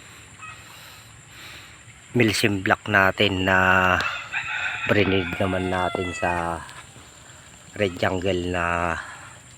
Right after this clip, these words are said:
pure na Red Jungle, mga lods. Ito naman kinalabasan niya.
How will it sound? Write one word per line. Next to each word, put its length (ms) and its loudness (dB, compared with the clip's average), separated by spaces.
pure 240 4
na 220 0
Red 180 0
Jungle, 400 0
mga 240 0
lods. 160 -4
Ito 160 -2
naman 300 -2
kinalabasan 640 -4
niya. 180 -6